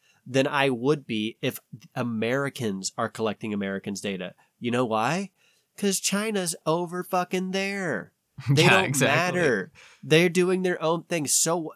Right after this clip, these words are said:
Speaker 1: okay, what? They wanna make us look dumb? Let, let them think we're dumb. It doesn't matter. Th-, it doesn't, it just doesn't matter. What matters is that your own government, your own American corporations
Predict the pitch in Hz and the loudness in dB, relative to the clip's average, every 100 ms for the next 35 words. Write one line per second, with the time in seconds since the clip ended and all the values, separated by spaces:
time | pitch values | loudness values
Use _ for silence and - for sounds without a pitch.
0 | - 135 175 135 160 131 135 147 131 120 | -8 -4 -2 2 0 2 2 4 2 2
1 | 131 147 - 127 - 160 170 175 - 143 | 2 2 0 -2 -4 -2 -2 -2 -6 -4
2 | 151 170 139 160 - 180 - 175 165 175 | -4 -2 0 0 -2 -4 -4 -6 -4 -6
3 | 139 156 175 123 147 151 151 110 107 147 | -2 0 0 0 0 -2 -4 -4 -2 -2
4 | 160 82 - - - _ _ - 143 - | -4 -8 -12 -20 -20 _ _ -4 -4 -2
5 | 139 165 170 160 - 147 202 196 180 123 | -2 0 0 -4 -4 -2 0 0 0 0
6 | 127 196 110 87 _ - 143 156 123 131 | -2 -2 -4 -8 _ 0 0 2 0 2
7 | 180 156 101 101 127 - _ _ _ _ | 0 0 -2 -2 -4 -8 _ _ _ _
8 | - 143 127 151 139 143 113 131 147 - | -2 -2 2 2 0 -2 -6 0 0 0
9 | - 135 147 139 107 123 139 131 104 101 | 0 0 2 -2 -2 -2 0 0 -2 -2
10 | 123 131 _ 131 131 143 147 135 123 123 | -2 -2 _ -2 0 0 -2 -4 -2 2
11 | 131 123 120 127 110 113 123 110 | 2 2 0 -2 -2 -2 -2 -4